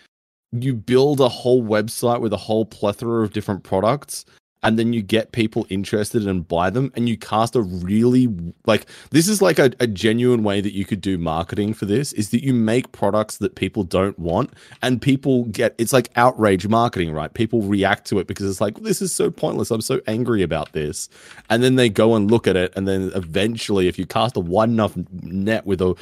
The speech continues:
a weird and wide enough array of products, eventually there's gonna be some people that are gonna be like, "Okay, I actually think this is either kind of funny or kind of interesting." And it's all priced at a price point of, like, between fifty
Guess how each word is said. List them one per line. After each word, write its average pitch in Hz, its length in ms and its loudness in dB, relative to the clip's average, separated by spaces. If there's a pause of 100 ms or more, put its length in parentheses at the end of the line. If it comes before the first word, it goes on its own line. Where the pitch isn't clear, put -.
(200)
a 95 120 0
weird 104 720 2
and 95 200 2
wide 98 320 4
enough 95 360 -2 (140)
array 92 320 0
of 87 180 -2
products, 110 380 0
eventually 110 500 0
there's 98 200 0
gonna 90 120 -4
be 87 120 -4
some 107 480 -4
people 117 400 -2
that 113 100 2
are 104 80 2
gonna 90 220 -2
be 87 100 0
like, 82 240 -2 (100)
"Okay, 104 340 2 (360)
I 110 140 0
actually 107 540 0
think - 260 -2
this 95 120 -4
is 92 140 -4
either 87 180 2
kind 110 260 0
of 98 80 0
funny 120 420 0
or 87 260 0
kind 101 240 -4
of 85 80 -4
interesting." 107 680 -2 (540)
And 123 120 2
it's 123 160 0
all 147 220 6
priced 107 600 2
at 107 80 0
a 101 80 2
price 90 360 -2
point 104 300 -6
of, 92 120 -8
like, 82 280 -2
between 92 640 -4 (640)
fifty 123 680 0